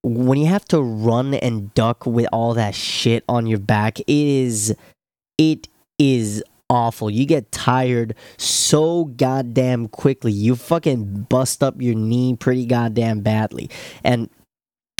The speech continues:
oh, and you know the instructors are gonna be dicks about this. Okay, the instructors, they have brand new combat Sierra vests, you know, the ones that are actually the size of a human fucking being.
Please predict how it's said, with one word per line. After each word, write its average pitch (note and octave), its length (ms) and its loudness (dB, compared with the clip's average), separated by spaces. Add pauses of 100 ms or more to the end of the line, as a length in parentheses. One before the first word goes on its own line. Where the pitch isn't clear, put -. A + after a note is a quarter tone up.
oh, F3 260 2
and A#2 240 -4
you C#3 220 2
know F3 160 2
the D3+ 100 -2
instructors B2 540 -2
are - 20 2
gonna A2 160 0
be G#2 100 -2
dicks A2 360 0
about G#2 260 0
this. - 200 -4
Okay, A#2+ 120 0
the A#2+ 140 0
instructors, B2+ 420 0
they B2 80 2
have A#2+ 220 0
brand B2+ 460 0
new B2+ 240 0
combat B2+ 760 -2
Sierra B2 460 2
vests, B2+ 420 0
you D3 80 2
know, C#3 160 2
the B2+ 100 -2
ones C3 280 0
that B2+ 100 2
are B2+ 60 0
actually C3+ 520 0 (360)
the C3+ 80 6
size C3+ 560 2
of B2+ 40 -2
a B2+ 80 2
human C#3+ 460 0
fucking C#3 580 0
being. C#3 440 0